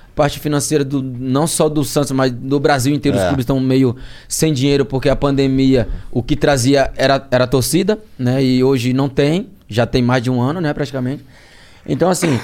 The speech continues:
Speaker 1: <coughs> o que a gente tem, cara, a gente tá, o, o Diniz tá fazendo tudo pra que possa lançar os moleque, sabe? Pra que o Santos possa ganhar dinheiro com os meninos, possa daqui a pouco sair um Rodrigo de novo, sair um Neymar,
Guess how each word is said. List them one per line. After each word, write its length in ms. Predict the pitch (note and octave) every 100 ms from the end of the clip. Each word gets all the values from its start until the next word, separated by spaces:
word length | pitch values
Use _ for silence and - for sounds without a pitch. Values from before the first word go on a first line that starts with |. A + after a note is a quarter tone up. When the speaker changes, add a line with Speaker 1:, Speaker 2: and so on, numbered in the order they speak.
| F4+ -
Speaker 1:
<coughs> 240 | - -
o 80 | D3+
que 120 | F#3
a 80 | F3
gente 240 | F#3 F3+
tem, 260 | - F#3 G#3
cara, 220 | F3 B2+
a 40 | A#2+
gente 200 | C#3+ - - - - - -
tá, 160 | D#3 D#3+
o, 340 | - D3+ C#3 C3+
o 60 |
Diniz 240 | B2+ C3+ C#3+
tá 100 | D#3+
fazendo 400 | D3+ C#3+ D3 D3+
tudo 280 | - D3 F3+
pra 160 | F3 E3+
que 400 | F3 F3 E3+ - - -
possa 240 | D#3 E3
lançar 280 | D#3+ E3 D#3
os 100 | D#3+
moleque, 440 | E3+ D#3+ E3+ - - - - -
sabe? 320 | - C3 C3+
Pra 160 | A#2+ B2
que 100 | C#3+
o 60 | A#2+
Santos 240 | C#3 B2
possa 340 | - C3 B2+
ganhar 220 | A#2 B2 B2
dinheiro 340 | A#2+ B2+ A#2+
com 80 | B2
os 60 |
meninos, 380 | B2+ C3 C3 B2+
possa 340 | B2 B2+ B2+ A2+ - - - -
daqui 200 | A2+ A2+
a 60 | B2
pouco 220 | C3+ -
sair 240 | - B2
um 60 | B2+
Rodrigo 400 | B2 B2 C3 B2
de 100 | A#2
novo, 300 | A2+ C3 A2
sair 160 | A#2+ A#2+
um 60 |
Neymar, 440 | B2 A#2 A#2+ C3+